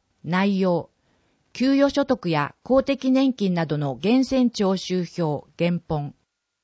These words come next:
個人年金の支払い通知。収入金額と必要経費が記載されているもの。報酬の支払い調書。事前作成済みの収支内訳書。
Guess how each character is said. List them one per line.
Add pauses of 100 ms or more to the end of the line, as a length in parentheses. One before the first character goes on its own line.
(280)
個
人
年
金
の
支
払
い
通
知。 (460)
収
入
金
額
と
必
要
経
費
が
記
載
さ
れ
て
い
る
も
の。 (800)
報
酬
の
支
払
い
調
書。 (1200)
事
前
作
成
済
み
の
収
支
内
訳
書。